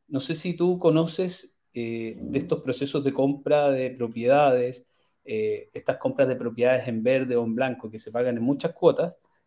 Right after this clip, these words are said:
En general, las inmobiliarias son, eh, bastante reticentes a tomar decisiones respecto de, de innovación y de innovación digital, por supuesto. Eh, y particularmente en el tema de los cobros,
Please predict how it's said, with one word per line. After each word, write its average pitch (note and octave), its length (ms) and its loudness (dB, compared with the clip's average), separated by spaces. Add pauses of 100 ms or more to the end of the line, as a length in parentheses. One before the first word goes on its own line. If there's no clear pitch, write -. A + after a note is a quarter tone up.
(280)
En C#3 160 2
general, D#3 500 2
las F3 160 2
inmobiliarias D3+ 920 2 (140)
son, C#3 640 0
eh, A#2+ 440 -6 (1000)
bastante E3 400 2
reticentes F3 760 0
a F#3 120 2
tomar E3+ 320 2
decisiones E3+ 600 0
respecto D#3+ 640 0
de, B2+ 480 2 (420)
de C3 140 0
innovación A#2 840 2
y B2 80 0
de B2 120 2
innovación A#2+ 520 2
digital, C3 460 2
por B2 140 0
supuesto. - 640 2 (680)
Eh, A2+ 540 0 (100)
y E3+ 60 -2
particularmente G3 840 4
en E3+ 80 4
el D3+ 80 0
tema F3 200 4
de F3 60 6
los B2 200 0
cobros, F3 600 6